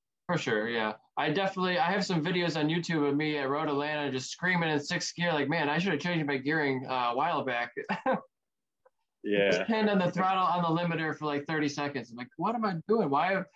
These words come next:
Speaker 1: why didn't I change my gearing? I had, like, all the, all the sprockets
Speaker 2: <laughs>
Speaker 1: available. I just didn't
Speaker 2: Yeah.
Speaker 1: do it." Ah, that's how you, that's how you learn. And now what I know when I go back, I'll be able to hopefully pick up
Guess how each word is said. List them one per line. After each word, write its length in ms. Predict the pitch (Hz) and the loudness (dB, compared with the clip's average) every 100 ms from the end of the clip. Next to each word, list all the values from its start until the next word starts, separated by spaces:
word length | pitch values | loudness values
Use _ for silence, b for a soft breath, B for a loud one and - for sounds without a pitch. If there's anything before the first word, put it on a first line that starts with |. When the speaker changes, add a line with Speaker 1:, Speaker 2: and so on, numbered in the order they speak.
| b - | b -2
Speaker 1:
why 100 | 202 | 2
didn't 140 | 208 | 2
I 40 | 202 | 2
change 260 | 202 202 | 2 2
my 100 | 202 | 0
gearing? 340 | 180 196 208 143 | 0 0 0 -2
I 80 | 139 | -2
had, 240 | 175 202 | -4 -4
like, 140 | 160 139 | -2 0
all 160 | 147 147 | 0 0
the, 120 | - | -2
all 180 | 147 151 | -2 0
the 240 | 131 123 120 | 0 -2 -6
sprockets 540 | - 135 160 160 156 | -6 -2 -2 0 -2
Speaker 2:
<laughs> 0 | |
Speaker 1:
available. 640 | 117 165 147 117 123 139 _ _ _ _ _ - | 0 0 0 0 -4 -4 _ _ _ _ _ -6
I 80 | 143 | -2
just 140 | 139 | -2
didn't 160 | 160 151 | 2 4
Speaker 2:
Yeah. 200 | - 175 | 4 4
Speaker 1:
do 40 | |
it." 80 | - 523 - - b b _ _ _ _ _ _ _ _ _ _ - | 0 -4 -6 -16 b b _ _ _ _ _ _ _ _ _ _ -4
Ah, 260 | 117 107 - _ 151 | -2 -2 -6 _ -4
that's 160 | 147 | -2
how 100 | 165 | 0
you, 180 | 160 151 | 2 0
that's 240 | 160 165 | 0 -2
how 80 | 185 | 0
you 120 | 180 170 | 2 2
learn. 340 | 190 175 143 | 2 2 2
And 240 | 147 151 - | 0 -2 -6
now 300 | 160 185 190 | -4 0 2
what 160 | 170 147 | 2 0
I 80 | 151 | 0
know 220 | 165 165 | 0 0
when 140 | 156 | 0
I 80 | 147 | 0
go 160 | 147 143 | 0 0
back, 360 | 147 170 156 | 0 -2 -2
I'll 80 | 143 | -2
be 160 | 131 143 | 0 0
able 220 | 143 139 | 2 2
to 320 | 139 131 127 135 | 2 0 -2 -2
hopefully 420 | 220 - 147 147 | -2 0 -2 0
pick 160 | 160 160 | -2 -4
up 160 | 147 | -6